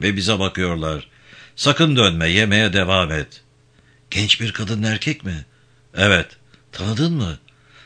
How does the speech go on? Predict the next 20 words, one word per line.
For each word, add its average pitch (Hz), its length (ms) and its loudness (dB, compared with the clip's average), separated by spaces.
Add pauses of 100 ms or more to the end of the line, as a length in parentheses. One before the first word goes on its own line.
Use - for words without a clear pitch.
"Sanırım, 104 580 2
en 123 120 0
azından 95 440 0
erkeği. 82 560 -2 (560)
Başını 143 380 4
çevir 147 360 2
ve 139 100 2
şarap 131 380 0
garsonunu 104 540 0
çağır. 78 480 -2 (300)
Düz 139 240 2
saçlı, 87 440 0
bıyıkları 113 460 0
aşağıya 101 500 2
kıvrık." 80 420 -4 (1080)
Rose 160 300 0
garsonu 151 460 0
çağırmak 120 460 0
için 101 340 0
döndü. 69 500 -4